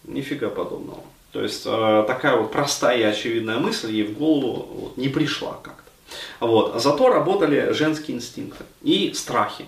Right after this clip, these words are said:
естественно, женские. А вот, э, муж стал еще дальше, то есть, э, отдалился полностью, чуть более чем полностью. А вот, э, нашел себе там, короче, работу, которая связана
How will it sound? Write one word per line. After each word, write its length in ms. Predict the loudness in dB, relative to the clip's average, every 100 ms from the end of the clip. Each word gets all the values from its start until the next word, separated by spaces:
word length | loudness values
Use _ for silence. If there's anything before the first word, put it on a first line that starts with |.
| -10
естественно, 540 | -10 -8 -10 -10 -10
женские. 420 | -8 -8 -12 -18 -20 -16 -16 -16 -8
А 120 | 0 4
вот, 260 | 4 4
э, 400 | 0 2 4 4
муж 280 | 4 4 4
стал 280 | -2 0 2
еще 300 | 0 0 -2
дальше, 400 | 0 -2 -4 -12 -16 -20 _
то 100 | -4
есть, 220 | -2 -2 2
э, 540 | 6 6 6 4 4
отдалился 800 | 2 4 4 4 2 -2 -2 -2 -2
полностью, 600 | 0 0 -2 -6 -8 -12 -4
чуть 240 | -2 0
более 280 | 2 4 2
чем 200 | 0 -6
полностью. 600 | -2 -2 -2 -6 -10 -14 -16 -18 -18 -16 -2
А 220 | 2 2
вот, 280 | 4 2 2
э, 460 | 0 4 4 2
нашел 320 | 0 0 0 -2
себе 260 | -2 -4
там, 300 | -2 -2 -4 -6 -8 -10 -12 -12 -14 -10
короче, 320 | -4 -4 -2
работу, 400 | -2 0 0 -2
которая 360 | -6 -6 -4 -4
связана 640 | -2 0 2 0 -4 -6